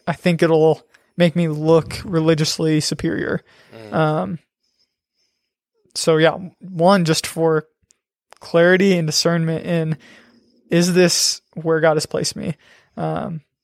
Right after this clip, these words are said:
Speaker 1: and number two, I think, Vaughn, you hit the nail on the head. For those of us in ministry, like, it can be extremely dangerous to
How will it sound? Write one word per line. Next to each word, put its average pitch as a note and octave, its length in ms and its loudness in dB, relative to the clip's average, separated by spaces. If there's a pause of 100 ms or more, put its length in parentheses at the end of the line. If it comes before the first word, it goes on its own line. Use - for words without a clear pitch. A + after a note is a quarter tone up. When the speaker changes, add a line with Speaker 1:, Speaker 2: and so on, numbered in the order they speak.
(720)
Speaker 1:
and E3+ 240 0
number E3+ 180 4
two, E3+ 500 4 (680)
I D#3+ 60 -2
think, F3 220 0
Vaughn, E3+ 280 2
you E3 80 4
hit F3+ 140 0
the F3 60 -4
nail D#3+ 180 0
on E3 100 -2
the D#3 80 -4
head. E3+ 180 0
For E3 140 -6
those F3 180 4
of F#3 80 0
us F3 160 2
in D#3+ 100 -4
ministry, F#3+ 520 0 (420)
like, D#3 240 0 (300)
it F3 140 2
can F3+ 160 0
be F3+ 120 4
extremely F3 560 2
dangerous E3 540 0
to D#3+ 480 0